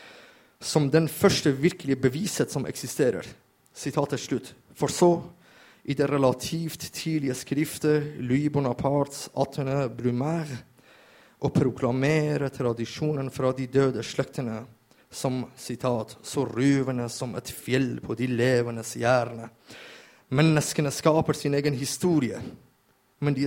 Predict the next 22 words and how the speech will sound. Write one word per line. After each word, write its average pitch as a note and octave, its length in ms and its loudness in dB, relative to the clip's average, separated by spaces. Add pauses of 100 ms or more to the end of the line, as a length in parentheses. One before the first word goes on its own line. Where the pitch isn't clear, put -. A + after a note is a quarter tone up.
skaper C#3+ 400 0
den C#3 140 0 (100)
ikke - 240 -6
etter B2 220 -6 (260)
eget C#3 540 0 (180)
godtykke, C3 520 -2 (1080)
ikke - 220 -6
etter B2+ 240 -4
selvvalgte C3 760 2
forhold, B2+ 800 -2 (160)
men C3 260 -4
under C3 380 0
forhold B2+ 560 0 (100)
som B2 220 -6
umiddelbart B2 880 0 (100)
er B2 80 -6
gitt B2 460 -8 (160)
og A#2 240 -6
overlevert. G#2 560 -8 (180)
Sitat B2 320 -6
til A#2 140 -14
slutt. - 180 -14